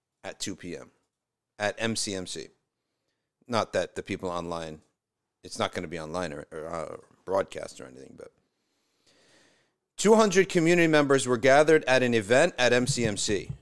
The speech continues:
within the building and in the parking lot. And then a truck came displaying a digital billboard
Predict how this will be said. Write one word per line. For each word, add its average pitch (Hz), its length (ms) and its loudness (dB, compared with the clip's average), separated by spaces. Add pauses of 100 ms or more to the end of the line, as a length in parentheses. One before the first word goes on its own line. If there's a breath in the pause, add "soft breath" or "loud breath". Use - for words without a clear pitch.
(760)
within 120 380 4
the 165 80 4
building 165 520 2
and 123 160 2
in 123 100 2
the 117 80 4
parking 104 360 0
lot. 69 180 -8 (440)
And 120 160 0
then 196 120 6
a 196 60 6
truck - 380 2
came 101 360 0 (1160)
displaying 139 540 2
a 123 120 2
digital 170 600 4
billboard 120 720 4